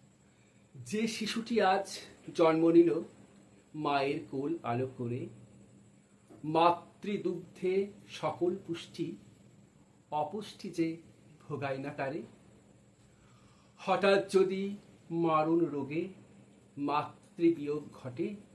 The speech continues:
চিৎকার করে শিশু যদি কাঁদে মায়ের দুধের তরে, তবে এগিয়ে আসবে কোন মা বলো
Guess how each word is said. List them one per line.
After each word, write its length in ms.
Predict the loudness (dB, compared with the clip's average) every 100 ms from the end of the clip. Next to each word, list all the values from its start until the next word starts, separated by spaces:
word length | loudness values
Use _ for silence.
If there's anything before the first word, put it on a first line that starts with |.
| -20 -20 _ _ _ _ _ _ _ -8
চিৎকার 520 | -6 -6 0 6 6 8
করে 160 | 8 8 2
শিশু 200 | -4 2 4
যদি 160 | 4 4
কাঁদে 280 | 4 8 6 4 -8 -20 -20 -20 -20 -20 _ -10
মায়ের 480 | 0 2 4 4 2 2
দুধের 320 | -2 -2 -6 -4
তরে, 240 | -4 -4 -8 -12 -20 -20 -20 -20 -20 _ _ _ _ _ _ _ 4
তবে 240 | 10 10 8 6 6
এগিয়ে 280 | 6 6 6 6
আসবে 300 | 0 0 0 0 -6 -20 -20 -20 -20 -10
কোন 160 | -6 -2 0
মা 80 | 0 0
বলো 160 | 0